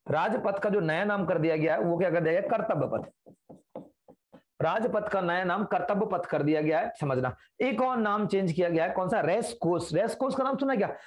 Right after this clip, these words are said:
रेस कोर्स रोड, रेस कोर्स रोड, बिल्कुल रेस कोर्स रोड सुना? नहीं सुना? सुन लेना, रेस कोर्स रोड क्या होता है, सुनना, जहां पे सारे घर बने होंगे, मोदी जी और इन सब के जो घर बने होंगे ना,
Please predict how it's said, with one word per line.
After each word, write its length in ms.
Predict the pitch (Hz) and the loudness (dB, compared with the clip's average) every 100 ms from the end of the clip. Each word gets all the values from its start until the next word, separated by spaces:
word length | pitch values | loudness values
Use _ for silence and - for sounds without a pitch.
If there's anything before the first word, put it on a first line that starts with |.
| - | -4
रेस 280 | 143 208 - | 0 0 0
कोर्स 360 | - 226 214 220 | -2 0 0 0
रोड, 380 | 160 170 135 147 | 2 2 2 2
रेस 220 | 220 - | 0 -2
कोर्स 320 | - 220 214 | -2 0 2
रोड, 280 | 170 143 139 | 0 0 0
बिल्कुल 340 | 156 190 170 | -2 0 2
रेस 140 | 180 - | 0 0
कोर्स 180 | 220 | 0
रोड 140 | 220 214 | 0 0
सुना? 260 | 220 233 240 - _ - | -2 -2 -4 -14 _ -4
नहीं 140 | 175 226 | 0 0
सुना? 340 | 262 294 - | 0 -2 -6
सुन 160 | - 190 | -4 0
लेना, 320 | 170 151 127 - - | 2 0 -4 -10 -2
रेस 260 | 175 233 - | 0 0 0
कोर्स 260 | 247 240 | -2 0
रोड 200 | 220 190 | 0 0
क्या 140 | 226 202 | 0 0
होता 200 | 180 208 | 0 0
है, 40 | |
सुनना, 380 | 208 170 139 - _ _ | 0 0 -2 -4 _ _
जहां 400 | 120 190 160 208 | 0 2 2 0
पे 400 | 214 208 220 - - 165 | 0 0 0 -2 -6 -8
सारे 420 | - 190 185 226 | -2 0 2 2
घर 320 | 135 127 175 | 2 2 2
बने 200 | 190 226 | 2 0
होंगे, 240 | 214 214 208 | 0 2 2
मोदी 380 | 175 180 202 | 2 2 2
जी 120 | 175 208 | 2 2
और 120 | 196 | 0
इन 60 | |
सब 160 | 196 190 | 0 -2
के 80 | 214 | 0
जो 120 | 190 | 0
घर 180 | 143 175 | 0 0
बने 200 | 220 214 | 0 0
होंगे 140 | 190 | 0
ना, 140 | 208 | -2